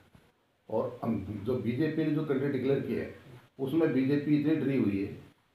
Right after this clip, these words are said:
कि आज तक उन्होंने कुरुक्षेत्र में, जहाँ से आम आदमी पार्टी का कैंडिडेट खड़ा हो रहा है, वहाँ से टिकट नाम डिक्लेयर नहीं किया है, क्योंकि ये बहुत भयभीत हो रखी है। और इससे साफ जाहिर है कि आ, जो बीजेपी के अंदर जो ऐन मौके के ऊपर,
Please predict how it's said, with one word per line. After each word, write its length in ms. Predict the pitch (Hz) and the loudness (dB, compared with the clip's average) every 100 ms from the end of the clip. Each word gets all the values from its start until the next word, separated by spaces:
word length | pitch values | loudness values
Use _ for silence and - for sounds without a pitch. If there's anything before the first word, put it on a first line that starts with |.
| - | -6
कि 180 | 131 - | -6 -2
आज 220 | 110 139 131 | 2 2 2
तक 180 | 147 139 | 0 2
उन्होंने 360 | 117 120 117 113 - - - _ | 2 4 2 2 -2 -14 -20 _
कुरुक्षेत्र 400 | 151 151 - 135 | -4 -4 -2 0
में, 180 | 120 120 | 0 0
जहाँ 260 | 98 - 131 | -2 -2 -2
से 140 | 139 - | -2 0
आम 220 | 113 117 | 0 0
आदमी 220 | 117 117 | 0 0
पार्टी 220 | 104 113 | -2 -2
का 60 | 113 | -2
कैंडिडेट 480 | 107 107 104 104 - | -2 -2 -2 -6 -6
खड़ा 120 | 101 | -8
हो 140 | 87 82 | -6 -6
रहा 80 | - | -8
है, 140 | - - _ _ - | -12 -18 _ _ -2
वहाँ 160 | 147 | 0
से 80 | 156 | 0
टिकट 200 | 151 151 | -2 2
नाम 200 | 151 151 | 2 2
डिक्लेयर 280 | 151 156 151 | 0 -2 -2
नहीं 180 | 156 151 | -2 -4
किया 200 | 98 92 | -6 -10
है, 80 | - - - - - - | -14 -20 -20 -20 -16 -2
क्योंकि 300 | 147 151 165 | -2 0 -2
ये 140 | 151 | 0
बहुत 280 | 120 143 135 | 2 0 2
भयभीत 340 | 127 127 117 | 2 2 2
हो 60 | 113 | -2
रखी 240 | 95 98 | -4 -6
है। 100 | 95 - - _ - - | -10 -12 -20 _ -18 -2
और 180 | 151 160 | 0 0
इससे 220 | 156 147 | -2 -2
साफ 280 | - 160 143 | 2 2 2
जाहिर 240 | 135 123 | 2 2
है 100 | 123 - - - - | -2 -4 -12 -14 -6
कि 220 | 143 143 | -2 -2
आ, 140 | - 123 - - | -2 -4 -6 2
जो 140 | 135 131 117 | 2 2 0
बीजेपी 480 | 113 127 143 147 143 | 0 2 2 2 0
के 80 | 127 | 0
अंदर 260 | 117 113 | 2 0
जो 260 | 110 120 - | 0 -4 -4
ऐन 180 | 127 143 | 0 4
मौके 300 | 147 - 117 | 4 4 0
के 80 | 92 | -4
ऊपर, 260 | 90 - | -6 -8